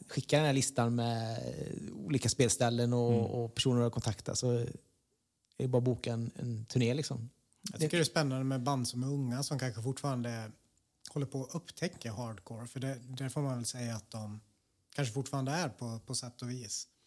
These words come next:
Speaker 3: Men, eh, hur man kan tänka sig att soundet kanske utvecklas allt eftersom att man upptäcker nya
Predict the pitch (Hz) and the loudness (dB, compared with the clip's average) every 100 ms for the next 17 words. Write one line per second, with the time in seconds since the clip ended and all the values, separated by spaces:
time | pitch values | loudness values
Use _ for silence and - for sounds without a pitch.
0 | _ _ - - _ _ - 131 120 117 | _ _ -20 -20 _ _ -6 -4 -2 -2
1 | 117 117 117 120 113 113 117 117 123 120 | -2 -2 -2 -4 -4 -6 -6 -6 -4 -4
2 | 131 120 127 123 - 139 123 120 135 151 | -4 -4 -6 -4 -2 -2 -2 -4 -2 -2
3 | 131 139 139 127 135 147 - 131 117 123 | 0 -2 -2 -4 -4 -4 -4 -4 -4 -4
4 | 117 127 117 113 131 120 110 123 123 120 | -6 -6 -8 -8 -4 -4 -4 -4 -4 -6
5 | - 123 123 127 135 120 123 143 | -8 -6 -4 -2 -2 -2 -2 -4